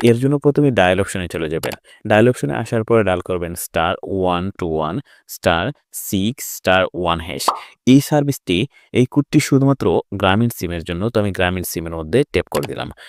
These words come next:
ট্যাপ করার সাথে সাথে কিন্তু গ্রামীণ সিমের মধ্যে চালু হওয়া সবগুলা সার্ভিস, অর্থাৎ অপ্রয়োজনীয় সার্ভিস বন্ধ হয়ে যাবে। তো আমি আরেকটি কোড দেখাই।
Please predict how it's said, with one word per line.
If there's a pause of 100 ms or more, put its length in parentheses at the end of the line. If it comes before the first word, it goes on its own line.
(140)
ট্যাপ
করার
সাথে
সাথে
কিন্তু
গ্রামীণ
সিমের
মধ্যে
চালু
হওয়া (340)
সবগুলা
সার্ভিস, (360)
অর্থাৎ (140)
অপ্রয়োজনীয়
সার্ভিস
বন্ধ
হয়ে
যাবে। (300)
তো
আমি
আরেকটি (380)
কোড
দেখাই।